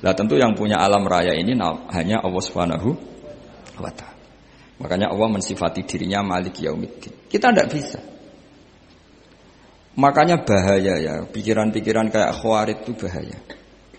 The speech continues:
Sampai ndak usah, nggak usah tanya saya. Lalu Khawarij kalau di era modern siapa, Gus? Anda provokator kalau tanya gitu. <laughs> Ya itu ndak boleh provokator.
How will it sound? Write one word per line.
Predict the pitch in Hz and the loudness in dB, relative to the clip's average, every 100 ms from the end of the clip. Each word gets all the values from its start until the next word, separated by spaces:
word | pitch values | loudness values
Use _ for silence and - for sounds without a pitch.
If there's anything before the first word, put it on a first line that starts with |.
| - _ _ - | -20 _ _ -20
Sampai | - 87 117 | -6 0 2
ndak | 107 87 | 2 2
usah, | 95 | 0
nggak | 95 - - 98 | -2 -4 -4 -2
usah | 73 90 | 0 0
tanya | 90 92 67 | 0 0 -2
saya. | 98 98 92 | -2 -2 -2
Lalu | 82 95 123 | -2 -2 0
Khawarij | 107 107 120 113 | 2 4 2 2
kalau | 104 101 | -2 -2
di | - | -2
era | 101 104 | 0 2
modern | 110 110 107 110 | 0 2 2 2
siapa, | 110 101 98 92 | 2 2 0 -2
Gus? | 85 - | -6 -6
Anda | 95 95 | 0 2
provokator | 101 101 95 95 90 82 82 | 2 2 2 2 2 2 2
kalau | 80 87 | 2 4
tanya | 85 92 92 | 4 4 4
gitu. | 92 95 | 6 6
<laughs> | - - - - - - - - - - - 190 - - - - - | 6 6 6 4 2 2 0 0 -2 -2 -2 -6 -6 -10 -12 -8 2
Ya | 104 104 | 6 8
itu | 113 127 127 | 8 6 4
ndak | 104 | 4
boleh | 110 117 117 107 | 8 10 10 8
provokator. | - 101 104 92 - | 6 4 4 4 2